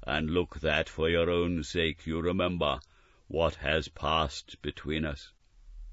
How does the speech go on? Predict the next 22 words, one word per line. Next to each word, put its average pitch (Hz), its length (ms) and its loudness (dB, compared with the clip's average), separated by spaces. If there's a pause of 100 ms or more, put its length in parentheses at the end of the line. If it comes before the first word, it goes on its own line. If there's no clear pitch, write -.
(1600)
When 80 160 0
it 78 100 -2
had 73 160 -4
said 80 260 2
these 71 280 -2
words, 73 380 0
the 67 100 -10
spectre - 420 -6
took - 220 -8
its 67 160 -8
wrapper 69 340 -2
from 65 160 -8
the 65 100 -4
table 73 400 -4
and 69 140 -4
bound 69 320 -2
it 65 100 -8
round 71 300 -4
its 67 160 -8
head 76 240 -4
as 67 140 -6
before. 71 440 -2